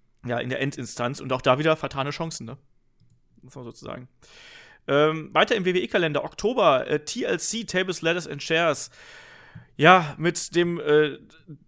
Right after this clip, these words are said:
mit dem Shield, wo plötzlich Roman Reigns Mumps kriegt und nicht antreten kann. Auf einmal muss Roman Re-, äh, muss, ähm, äh, Kurt Angle ran.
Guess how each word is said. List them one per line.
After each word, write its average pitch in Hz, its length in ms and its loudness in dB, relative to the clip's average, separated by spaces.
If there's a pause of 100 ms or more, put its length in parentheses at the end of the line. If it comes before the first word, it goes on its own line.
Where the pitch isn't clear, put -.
mit 175 140 -4
dem 190 100 0
Shield, 262 540 -2 (120)
wo 185 220 0
plötzlich 202 400 -2
Roman 185 240 0
Reigns 170 260 0
Mumps 196 280 -2
kriegt 208 320 -4
und 170 320 -6
nicht 170 160 -6
antreten 165 380 -4
kann. 156 200 0
Auf - 80 -10
einmal 165 200 -4
muss 165 260 -6
Roman 156 340 -4
Re-, 147 200 -4
äh, 139 100 0
muss, 143 260 -6
ähm, 135 280 -4
äh, 131 120 -4
Kurt 147 220 -2
Angle 160 320 2
ran. 143 180 0